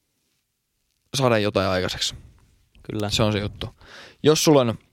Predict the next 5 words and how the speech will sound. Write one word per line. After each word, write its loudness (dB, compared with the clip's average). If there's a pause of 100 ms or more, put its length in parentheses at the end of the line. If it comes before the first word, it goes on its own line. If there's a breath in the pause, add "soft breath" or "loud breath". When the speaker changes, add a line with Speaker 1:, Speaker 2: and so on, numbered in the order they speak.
(600)
Speaker 1:
tarinoita, 0 (160)
apua, 2 (260)
ideoita, 0 (160)
vinkkejä, -4
niin -8